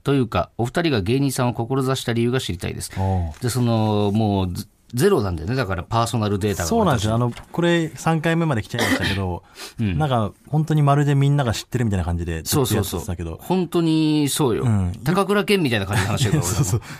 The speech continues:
Speaker 2: 誰しもがね、知ってる感じでやってたけど。
Speaker 1: うん。
Speaker 2: よく考えたらね、全く知らずに聞いてくれてる方もいると思うんで。
Speaker 1: うん。
Speaker 2: ちょっとその辺のね、なんとなく紹介みたいなのできてったらいいですよね。
Speaker 1: まあ、ちょっとずつね。
Speaker 2: うん。
Speaker 1: はい。大学まで行ったっていうか、まあ、大学、もともと教員になろうと思ってたんです、僕は。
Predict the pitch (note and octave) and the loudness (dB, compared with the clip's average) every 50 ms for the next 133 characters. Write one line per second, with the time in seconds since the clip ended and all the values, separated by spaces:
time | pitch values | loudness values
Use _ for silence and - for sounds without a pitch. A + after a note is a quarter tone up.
0 | - _ - C#3 D3+ E3 D#3 C3+ - B2 A2+ F#2 F2 F2 G2 G#2 - - G#2 - | -18 _ -2 0 2 2 2 2 0 -2 -2 -2 0 0 0 0 0 -2 -6 -2
1 | - G#2+ G2+ G2 G2+ G2 F#2 F#2+ F#2 - F#2 E2+ G2 F#2 E2+ D#2 D#2+ F#2+ - G#2 | 0 0 2 2 2 2 2 0 0 -2 -4 -2 -2 -2 -2 -4 -6 -6 -4 -2
2 | G2 E2+ D#2+ - - _ _ _ _ _ _ _ _ _ - F#3 F#3 - C#3+ A#2+ | -2 -2 -4 -6 -12 _ _ _ _ _ _ _ _ _ -2 -2 0 2 0 2
3 | A2 G#2 - F#2 F2+ G2+ A#2 A2 A2+ A2+ A2 - - A#2+ A2+ A#2 - - A#2 A2+ | 2 2 2 2 2 2 4 2 2 0 -2 -2 -2 0 0 0 -2 0 0 0
4 | G#2+ G2 G#2+ G#2 G#2+ G2 - G#2+ G#2 F#2 G2 F2 G2+ F#2+ F#2 F#2 F2 F#2 F#2+ F#2+ | 0 2 2 2 2 2 2 0 0 0 0 -2 -2 -2 0 -2 -2 0 -2 -2
5 | E2+ D#2+ E2+ E2+ - F2 F2+ F2 E2 D#2 D#2 D#2 D#2+ - - G2 F#2+ F2+ D#2+ C#2+ | -2 -2 -4 -4 -4 -4 -2 -2 -2 -4 -6 -8 -10 -10 -4 -2 -2 -2 -2 -4
6 | _ _ _ _ _ _ _ _ _ _ _ _ _ _ _ - _ _ - - | _ _ _ _ _ _ _ _ _ _ _ _ _ _ _ -20 _ _ -12 -8
7 | D3 B2+ A#2+ - - - C#3+ D3 D#3 D#3+ D#3 D#3 D3+ D3+ D3+ D3+ C#3+ - - - | -4 -4 -4 -4 -2 -2 2 2 4 4 4 4 4 4 4 2 0 -2 -8 -18
8 | - - A#2 A#2+ A#2 - C3 C3 A2 - F2+ - F#2+ F#2 F2 - F#2 F#2+ F#2+ F2+ | -6 -2 0 0 0 2 0 0 0 0 -4 -2 -2 -2 0 0 0 0 0 0
9 | F2 D#2+ E2 F2 - - E2+ - - D2+ D#2 D2+ - D#2 G2+ A2 F#2+ - _ _ | -2 -2 -2 -2 -2 -4 -8 -6 -6 -8 -8 -8 -4 -2 -2 -2 -2 -4 _ _
10 | - C#3+ C#3 - - - - F3 E3 F#3 F#3 - - F#2+ F2 - - B2 A#2 A2 | -8 -8 -4 -4 -6 -6 -6 -8 -8 -8 -12 -8 -6 -6 -6 0 2 4 4 4
11 | F#2+ E2 D2 - F#2 E2 D2 C#2 - _ _ _ _ - _ - - C#3+ D3+ E3+ | 4 2 0 -2 -4 -6 -6 -8 -14 _ _ _ _ -20 _ -12 -10 -8 -8 -6
12 | E3+ F3+ F3 F3 - E3+ E3+ D#3+ D3 B2 G#2+ G2 - - - - F2+ - G2+ A#2 | -4 -4 -4 -4 -2 -2 -2 -2 -2 -2 -2 -4 -4 -8 -10 -10 -8 -6 -2 0
13 | B2+ C3+ B2 G#2+ D#3 G3 G#3+ G#3+ G#3 F#3+ G3 G#3 G#3 G3+ G3 F#3 F#3+ F#3+ A#3 A3+ | 0 0 0 2 0 0 2 0 0 0 0 2 2 2 2 2 0 0 0 -2
14 | G#3+ G#3+ - G#3+ G#3 G#3+ A3 G3+ G3 G#3 G3+ G3+ G3 F#3 - A2 F#2+ F2+ - F#2 | -2 -2 2 2 4 4 4 2 2 2 2 4 2 2 0 -2 -4 -2 -4 -6
15 | D2+ - E2 E2 - - D#2 - | -6 -4 -6 -8 -6 -8 -10 -10